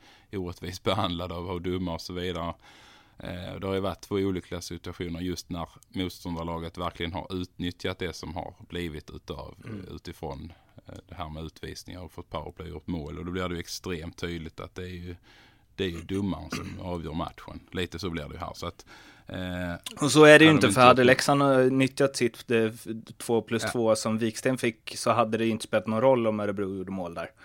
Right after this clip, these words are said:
Speaker 1: Nej.
Speaker 2: Men, eh, jag menar bara att, eh, någonstans
Speaker 1: Ja, jag kan hålla med, jag förstår vad du
Speaker 2: alltså,
Speaker 1: menar med, med domaren.
Speaker 2: och lite
Speaker 1: Ja.
Speaker 2: med så här Torp där.
Speaker 1: Mm.
Speaker 2: För någonstans ska det väl vara...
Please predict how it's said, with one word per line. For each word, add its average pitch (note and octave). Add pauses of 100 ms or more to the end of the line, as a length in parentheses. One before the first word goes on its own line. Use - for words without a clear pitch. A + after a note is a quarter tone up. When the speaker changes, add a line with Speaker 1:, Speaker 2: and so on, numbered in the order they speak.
(760)
Speaker 1:
Nej. F#2 (400)
Speaker 2:
Men, C#3
eh, B2+
jag C3
menar C3+
bara B2
att, A#2
eh, B2 (600)
någonstans B2 (1200)
Speaker 1:
Ja, F#2+
jag G#2
kan G#2
hålla G#2
med, F#2+
jag F#2+
förstår -
vad F2+
du -
Speaker 2:
alltså, F#2+
Speaker 1:
menar E2
med, E2+
med F#2
domaren. F#2
Speaker 2:
och C#3+
lite D3
Speaker 1:
Ja. C#3
Speaker 2:
med C3+
så C3+
här B2
Torp -
där. G2+ (920)
Speaker 1:
Mm. E2
Speaker 2:
För A2
någonstans D3
ska D#3
det C#3
väl C#3
vara... B2+